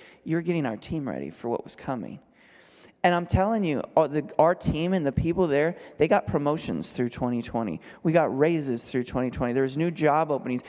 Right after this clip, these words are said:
If people got fired, something better came along. Um, house payments were taken care of.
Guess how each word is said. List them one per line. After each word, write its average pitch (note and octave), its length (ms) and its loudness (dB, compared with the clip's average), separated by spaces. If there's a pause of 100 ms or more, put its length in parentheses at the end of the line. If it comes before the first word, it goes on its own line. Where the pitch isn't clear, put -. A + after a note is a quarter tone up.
(100)
If D3 140 0
people F#3 280 2
got D#3+ 240 2
fired, D3 360 0 (160)
something E3 380 2
better D3+ 260 2
came C3 240 -4
along. G#2+ 380 -2 (360)
Um, C#3+ 160 2
house E3 340 -2
payments D3+ 400 -2
were C#3+ 100 2
taken D3+ 360 -2
care E3 300 0
of. G#2+ 120 -2